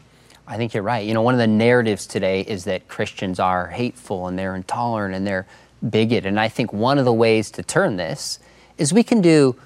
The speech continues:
we can do movies and we can do big picture things to change ideas. But I think what really changes it, when somebody hears, "Christians are this way,"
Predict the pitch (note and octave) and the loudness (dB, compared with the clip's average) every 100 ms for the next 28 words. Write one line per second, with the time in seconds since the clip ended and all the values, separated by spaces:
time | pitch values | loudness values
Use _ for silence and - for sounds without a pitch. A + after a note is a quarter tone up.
0 | - G#3 F#3+ F#3+ E3 D#3+ E3 D3 C3+ A#2+ | -4 2 6 6 6 6 6 8 6 6
1 | A#2 C3 D3+ D#3+ D3 A2 D3 - - - | 4 4 4 4 2 4 0 0 -4 -2
2 | - C3 - A#2+ A#2 - G#2 B2+ A#2 A2 | 0 -2 0 0 0 -4 -4 -2 0 0
3 | G#2 F#2+ A2+ A#2+ G2+ - - C3 - A3+ | 0 0 0 0 -2 -8 -2 -2 -2 0
4 | C3+ A#2 A#2+ A2+ - G#2+ B2+ G#2+ G2+ F#2 | 0 0 0 0 -2 -4 -4 -4 -8 -4
5 | D3 C#3+ A#2 B2 - - E3 C#3 A2 A2+ | -2 0 0 -2 -2 -4 -2 -2 -2 -2
6 | B2+ - G2 F2+ | -2 -2 -6 -6